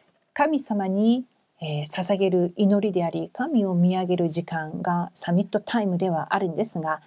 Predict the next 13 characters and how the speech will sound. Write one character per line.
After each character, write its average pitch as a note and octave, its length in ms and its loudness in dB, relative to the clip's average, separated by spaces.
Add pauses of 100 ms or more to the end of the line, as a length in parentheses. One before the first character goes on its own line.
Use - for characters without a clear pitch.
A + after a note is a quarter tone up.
(420)
特 - 260 0
に F3+ 280 2
今 F3 440 2
日、 - 20 -20 (440)
え E3 40 0
ー、 E3 40 2
私 A3+ 320 0
の A3 100 4
心 - 480 0
と G3 340 -2 (340)
考 F3+ 380 0
え E3 120 -2
は E3 280 -2